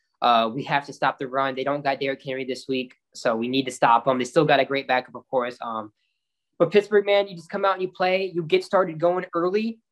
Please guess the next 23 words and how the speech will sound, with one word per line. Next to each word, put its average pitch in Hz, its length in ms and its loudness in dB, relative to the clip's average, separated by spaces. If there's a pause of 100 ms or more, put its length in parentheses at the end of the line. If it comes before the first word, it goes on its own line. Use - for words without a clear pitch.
(160)
and 139 100 -6
then 139 80 -2
we're 143 160 -4
gonna 139 120 0
win 135 100 -2
this 127 140 -12
game. 120 300 -4
If 117 140 -16
they, 143 160 2
we 160 80 6
come 165 220 0
out, 175 180 2
we 160 140 -2
play 160 160 0
lackadaisical 156 840 0
like 139 140 -2
we 151 100 0
always 160 240 2
do 185 120 0
in 185 60 -4
the 175 80 -12
first 180 280 -10
half, 196 200 -6